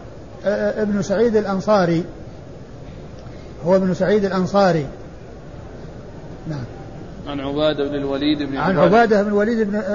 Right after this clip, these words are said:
Speaker 1: عن عبادة بن الوليد بن عب-، عن، عن عبادة بن الوليد بن عبادة بن الصامت، وهو ثقة،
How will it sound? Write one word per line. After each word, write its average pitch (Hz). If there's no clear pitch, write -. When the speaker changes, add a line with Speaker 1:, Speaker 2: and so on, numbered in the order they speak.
Speaker 1:
عن 202
عبادة 202
بن 202
الوليد 208
بن 202
عب-، 196
عن، 208
عن 196
عبادة 190
بن 202
الوليد 202
بن 202
عبادة 208
بن 202
الصامت، 190
وهو 190
ثقة، 190